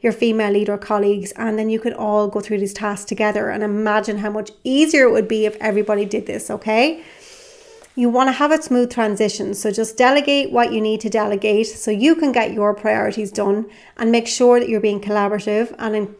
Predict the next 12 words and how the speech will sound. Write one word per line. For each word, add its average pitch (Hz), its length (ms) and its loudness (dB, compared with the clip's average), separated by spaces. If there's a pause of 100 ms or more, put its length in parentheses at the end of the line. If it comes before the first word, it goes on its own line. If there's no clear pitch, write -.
encouraging 285 680 0
your 226 120 4
team, 262 440 0
by 208 140 0
the 202 100 -2
way, 208 200 0
to 202 100 -6
do 202 160 0
the 202 100 -6
same 208 280 -6
thing 202 240 -6
too. - 260 -6